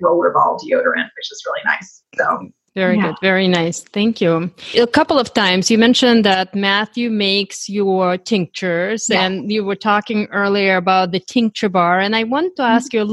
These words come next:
Speaker 2: little bit about that. So how did your line get started? So there is an
Speaker 1: Yeah.
Speaker 2: entire line of Pharmacopoeia
Speaker 1: Mm-hmm.
Speaker 2: tinctures and
Speaker 1: Yes.
Speaker 2: products. Can you talk a little bit about that?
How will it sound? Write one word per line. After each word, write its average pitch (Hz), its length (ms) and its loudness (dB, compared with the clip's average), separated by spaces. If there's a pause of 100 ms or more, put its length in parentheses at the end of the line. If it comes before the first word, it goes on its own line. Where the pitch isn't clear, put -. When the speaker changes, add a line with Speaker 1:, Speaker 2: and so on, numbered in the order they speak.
(100)
Speaker 2:
little 277 180 4
bit 208 160 0
about 190 400 2
that. 175 420 0
So 233 360 0 (420)
how 349 340 0 (280)
did 285 280 0
your 226 200 2
line 196 540 2
get 170 260 -2
started? 175 560 -4
So 220 100 -4
there 226 200 0
is 247 120 0 (180)
an 226 120 -4
Speaker 1:
Yeah. 233 140 -2
Speaker 2:
entire 269 580 2
line 220 560 2 (100)
of 196 260 0
Pharmacopoeia 196 800 0 (160)
Speaker 1:
Mm-hmm. - 160 -20
Speaker 2:
tinctures 262 720 -6
and 196 80 -10
Speaker 1:
Yes. 202 100 -12
Speaker 2:
products. 185 540 -2 (340)
Can 320 140 2
you 349 100 4
talk 359 240 2
a 349 60 0
little 370 220 2
bit 311 160 -4
about 214 300 2
that? 170 340 -2